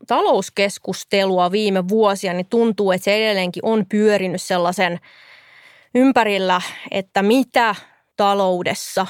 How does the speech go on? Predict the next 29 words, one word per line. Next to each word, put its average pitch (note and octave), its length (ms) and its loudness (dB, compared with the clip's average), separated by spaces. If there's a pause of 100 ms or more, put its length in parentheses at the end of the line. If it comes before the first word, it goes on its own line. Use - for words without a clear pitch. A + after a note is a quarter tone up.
(200)
voidaan F#3 800 0
tehdä. - 440 -6 (1000)
Mutta A3+ 520 0 (180)
mitäpä E4 340 0
jos B3 160 -4
me B3 80 0
siirrettäisiin A3+ 720 -2
meidän G3 160 0
keskustelua G3 640 -2
siihen G#3+ 480 0
suuntaan, - 540 -4
että G#3 220 -4
mitä G3+ 480 2
talouden G#3+ 640 0
avulla F3+ 380 -2
voitaisiin A3+ 760 0
tehdä? - 400 -8 (280)
Miten G#3 260 0
me F#3 100 2
voitaisiin F#3 320 -2
ratkaista F#3 500 -2 (100)
tää F#3 160 0
massiivinen - 720 -2
jälleenrakennus? - 1040 -2 (840)
Että G3+ 220 0
talous A3 440 0
ei F#3 80 0
olisi F3+ 200 -4
este, G#3 500 -2